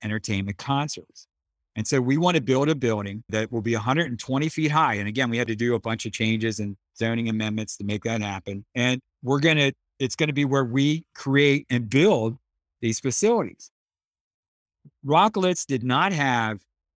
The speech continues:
in their idea, in their mind, the artist would come in and look at it and say, "This is great. This is exactly what I wanted. Tear it down. We're gonna take it on the road. And here we go." Little be known, the first artist, which was Usher,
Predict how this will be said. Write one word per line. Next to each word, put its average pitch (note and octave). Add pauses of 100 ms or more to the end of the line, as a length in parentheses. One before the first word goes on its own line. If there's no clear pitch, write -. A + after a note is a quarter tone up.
(640)
in C3
their A#2
idea, B2
in A#2
their C3+
mind, C#3+ (640)
the A2
artist D#3
would D3
come C#3+
in D3 (140)
and G#2+
look C#3+
at D3+
it C#3+
and C3
say, A#2+
"This C#3+
is B2
great. B2
This G#2+
is G#2+
exactly C3
what A#2+
I G2+
wanted. D3+ (400)
Tear C#3+
it C3+
down. C#3+
We're A#2
gonna A2+
take A#2+
it A#2
on A2
the G#2+
road. C3+ (360)
And F#2
here A2+
we A#2+
go." D3 (280)
Little D3+ (580)
be A#2+
known, D3+
the G#2+
first D3+
artist, C#3+ (100)
which A2+
was G#2+
Usher, B2+